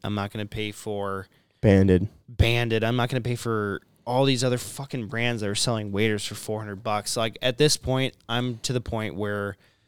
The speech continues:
Speaker 1: I've worn the Sitka wader and I've worn the Sheen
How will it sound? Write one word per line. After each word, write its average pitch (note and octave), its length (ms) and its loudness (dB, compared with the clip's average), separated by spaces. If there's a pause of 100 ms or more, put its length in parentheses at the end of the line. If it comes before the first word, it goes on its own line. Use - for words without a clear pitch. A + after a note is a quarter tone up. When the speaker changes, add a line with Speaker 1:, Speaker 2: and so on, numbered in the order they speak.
(140)
Speaker 1:
I've A#2+ 180 -4
worn C#3+ 360 2
the D3 80 0
Sitka B2 340 0
wader A2+ 480 0 (100)
and A2 120 -6
I've G#2+ 120 -8
worn A2 220 -6
the G#2+ 80 -4
Sheen A2 540 0